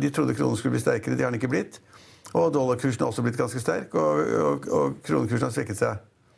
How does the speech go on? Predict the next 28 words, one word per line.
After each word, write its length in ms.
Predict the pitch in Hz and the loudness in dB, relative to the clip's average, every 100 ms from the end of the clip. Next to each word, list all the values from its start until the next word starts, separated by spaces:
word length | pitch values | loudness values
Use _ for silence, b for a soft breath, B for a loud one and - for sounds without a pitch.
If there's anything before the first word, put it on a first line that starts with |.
| B B B B B _ - | B B B B B _ -6
Så, 140 | - 147 - | 0 2 2
eh, 400 | - - 165 151 | 2 2 2 2
så 180 | - 147 143 147 156 156 | 0 2 2 2 2 0
bildet 460 | 147 151 156 131 139 | -2 0 2 4 2
er 160 | 143 | 2
kjempekomplisert, 800 | - 156 113 117 110 117 185 208 | 0 -2 0 -2 0 2 0 0
og, 400 | - 156 147 143 143 | 0 2 2 2 2
eh, 200 | 147 139 b b b b _ | 2 0 b b b b _
hvis, 120 | 131 | -2
hvis 260 | 175 160 151 | 0 0 -2
du 60 | |
spør 220 | 143 151 143 | 0 2 4
meg, 140 | 147 | 4
er 140 | 151 139 | 2 2
det, 80 | 147 - | 0 0
hva 120 | 139 139 | 0 0
er 60 | |
større 240 | 139 131 123 | 0 0 2
sannsynlighet 400 | 143 135 123 127 | 0 2 2 2
for 120 | 135 123 | 2 2
at 60 | |
da 80 | 131 131 139 123 | 2 0 -2 0
kronekursen 1040 | 147 120 107 120 107 - 73 71 - - | 0 2 2 0 0 -2 0 0 0 0
mot 160 | - 135 123 | 0 2 0
euro 300 | 113 143 156 | 0 0 2
går 140 | 131 120 | 2 2
fra 120 | 127 123 | 0 0
ti 220 | - 131 | 2 2